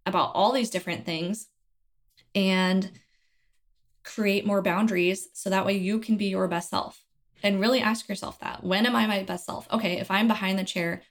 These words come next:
four days a week, maybe that fifth day is kind of my C E O office day. That allows me two days to rest,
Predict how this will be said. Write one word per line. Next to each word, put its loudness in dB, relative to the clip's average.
four 0
days 0
a -8
week, -4
maybe 0
that 0
fifth -6
day 0
is -2
kind -4
of -6
my -4
C -6
E 2
O 2
office -2
day. -2
That 0
allows -2
me -6
two -6
days 0
to -6
rest, -4